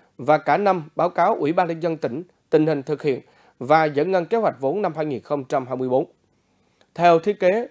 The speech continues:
công trình đường Hoàng Sa Dốc Sỏi dài gần hai mươi bảy ki-lô-mét từ đường Hoàng Sa,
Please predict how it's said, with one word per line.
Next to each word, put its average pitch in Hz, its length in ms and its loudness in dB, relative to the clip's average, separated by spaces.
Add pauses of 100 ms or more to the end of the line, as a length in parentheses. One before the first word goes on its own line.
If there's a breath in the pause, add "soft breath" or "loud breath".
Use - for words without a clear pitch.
công 220 180 0
trình 156 200 -2
đường 151 200 2
Hoàng 147 200 -2
Sa 175 180 0
Dốc 196 240 -2
Sỏi 147 360 -2
dài 147 160 0
gần 131 240 -2
hai 156 120 -8
mươi 165 120 -2
bảy 127 180 -2
ki-lô-mét 139 420 -2 (440 soft breath)
từ 170 100 2
đường 160 220 2
Hoàng 151 220 0
Sa, 190 320 0